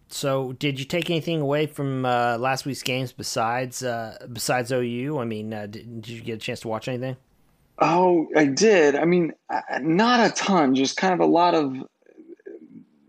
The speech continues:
Speaker 2: you know, <laughs> mediocre, uh, football out there. I mean, uh, it, it really kind of feels like it's, it's Alabama and then,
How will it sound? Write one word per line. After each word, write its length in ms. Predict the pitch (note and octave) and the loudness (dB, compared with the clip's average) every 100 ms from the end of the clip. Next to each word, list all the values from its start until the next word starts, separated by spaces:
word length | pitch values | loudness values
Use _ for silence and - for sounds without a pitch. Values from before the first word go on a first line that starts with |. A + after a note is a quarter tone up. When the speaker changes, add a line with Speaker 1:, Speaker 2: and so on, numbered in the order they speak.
| - | 2
Speaker 2:
you 120 | D3+ | 6
know, 240 | C#3+ A#2+ A#2 | 6 6 4
<laughs> 520 | - C#3 C3+ C#3 - | 0 -2 0 0 0
mediocre, 920 | D3 C#3+ D#3 D3 D3 C#3+ B2 A#2 A#2 - - _ _ - | 2 4 6 6 6 6 6 4 2 -6 -20 _ _ 2
uh, 400 | B2 A2+ A2 - - - | 4 4 2 0 -4 2
football 420 | C#3+ - A2 A2 | 4 6 4 4
out 200 | A2+ A2+ | 2 2
there. 160 | B2 | 4
I 40 | A#2 | 4
mean, 180 | C3 C3 | 6 6
uh, 180 | B2 A#2 | 4 4
it, 220 | B2+ - | 0 2
it 160 | C3 B2 | 2 4
really 280 | C3+ C#3+ | 6 6
kind 220 | C3 C#3 B2 | 4 2 0
of 80 | |
feels 240 | C3+ C3+ A#2+ | 4 4 6
like 220 | B2 A2 | 4 4
it's, 360 | A#2+ A2 - - _ _ _ _ _ - | 2 2 -6 -14 _ _ _ _ _ 2
it's 240 | D3 A#2 | 4 4
Alabama 840 | - C3 C3+ B2+ C#3 C#3 D3 C#3+ - | 4 6 6 6 6 4 4 2 2
and 220 | B2 A#2+ | 0 2
then, 520 | A#2 A#2 A#2 A2+ - | 2 2 0 -2 -6